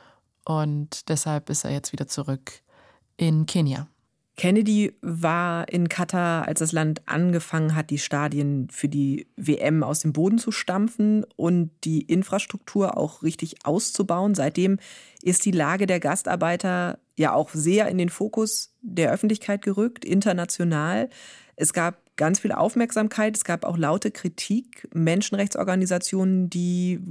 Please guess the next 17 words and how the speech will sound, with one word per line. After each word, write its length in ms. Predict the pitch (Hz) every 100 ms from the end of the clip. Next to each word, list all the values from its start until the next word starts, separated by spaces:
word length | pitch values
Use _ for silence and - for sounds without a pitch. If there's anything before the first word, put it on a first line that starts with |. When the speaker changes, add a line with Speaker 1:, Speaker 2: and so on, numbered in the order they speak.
| 160
Speaker 2:
gefordert 460 | 175 160 170 180
haben, 720 | 185 170 165 165 165 160 - -
dass 460 | 156 - - - -
da 380 | 147 151 139 -
was 180 | - -
passieren 580 | - 156 190 180 160 151
muss. 460 | 156 262 - - - - - - _ -
Wie 440 | 139 143 185 226
viel 360 | 220 - 208 196
ist 220 | 220 -
denn 140 | 196 185
dadurch 260 | 180 175
dann 400 | 175 170 156 143
wirklich 320 | 185 220 220
ins 220 | - 170 139
Rollen 400 | 196 220 147 139
gekommen? 580 | 135 - 131 127 131